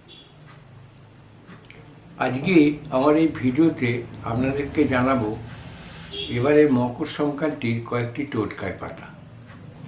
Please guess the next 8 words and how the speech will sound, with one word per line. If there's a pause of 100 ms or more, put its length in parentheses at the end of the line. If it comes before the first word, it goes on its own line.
(340)
তো (1600)
মকর
সংক্রান্তি (180)
কবে
পড়ছে, (720)
কখন (100)
পড়ছে, (500)
সেটাও